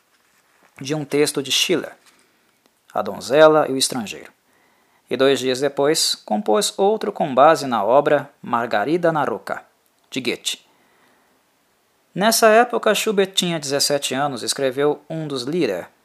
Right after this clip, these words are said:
mais belos e profundos que se conhecem. O segredo dessa sua atividade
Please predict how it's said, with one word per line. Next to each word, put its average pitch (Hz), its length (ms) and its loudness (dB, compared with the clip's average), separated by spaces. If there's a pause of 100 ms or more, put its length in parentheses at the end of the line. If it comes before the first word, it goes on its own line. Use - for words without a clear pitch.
(180)
mais 180 460 0
belos 147 400 2
e 139 40 -4
profundos 143 880 -2
que - 100 -12
se - 120 -4
conhecem. - 480 -6 (1400)
O 127 60 -12
segredo 135 400 0
dessa 127 200 0
sua 127 160 0
atividade 131 560 0